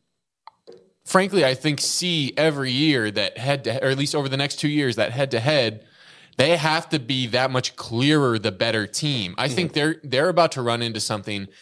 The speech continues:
Speaker 1: that people from damn near every other conference in America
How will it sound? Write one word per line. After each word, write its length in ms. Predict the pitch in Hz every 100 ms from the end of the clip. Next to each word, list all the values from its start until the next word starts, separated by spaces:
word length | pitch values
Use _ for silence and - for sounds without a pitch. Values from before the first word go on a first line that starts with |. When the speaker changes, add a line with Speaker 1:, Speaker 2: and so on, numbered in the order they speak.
| - -
Speaker 1:
that 520 | 107 104 101 98 - _ _ _ _ _ _ _ _ _ _ _
people 220 | 202 208
from 240 | 226 214 - -
damn 240 | 139 139 143
near 160 | 135
every 220 | 123 120
other 160 | 120 107
conference 420 | 110 98 87 95
in 60 | 92
America 600 | 90 90 92 92 101 92